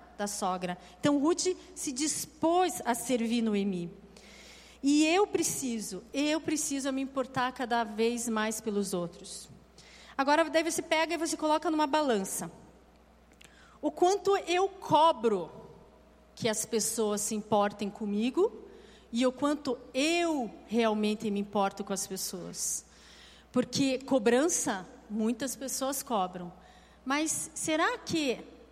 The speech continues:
da maneira que eu cobro, eu tenho me importado com os outros? Qual, como é que está essa balança?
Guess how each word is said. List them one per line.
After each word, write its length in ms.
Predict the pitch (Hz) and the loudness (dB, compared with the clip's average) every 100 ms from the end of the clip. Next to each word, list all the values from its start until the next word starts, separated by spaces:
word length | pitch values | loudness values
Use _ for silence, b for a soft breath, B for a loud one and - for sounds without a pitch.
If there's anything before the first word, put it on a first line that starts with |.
| - - - | -20 -20 -20
da 160 | 214 254 | -4 0
maneira 320 | 269 269 381 | 0 0 -2
que 100 | 392 | 0
eu 80 | 339 | -4
cobro, 520 | - 269 240 202 196 254 | 0 0 2 0 -6 -2
eu 160 | 254 | -2
tenho 380 | 247 285 349 370 | -2 -4 -2 -2
me 100 | 269 | -2
importado 720 | 247 233 208 - 233 302 254 | -2 -2 -2 -2 -2 0 -4
com 140 | 226 | -6
os 160 | 202 208 | -4 -2
outros? 560 | 285 480 - - - - b b - | -2 -4 -10 -14 -14 -20 b b -2
Qual, 200 | - 330 | 2 2
como 200 | - 359 | 2 2
é 80 | 427 | 2
que 140 | - | 2
está 420 | 370 - 311 311 254 | 0 2 2 2 2
essa 300 | 277 - 226 | 0 0 2
balança? 640 | 247 226 214 220 - 170 | 4 4 2 0 -4 -6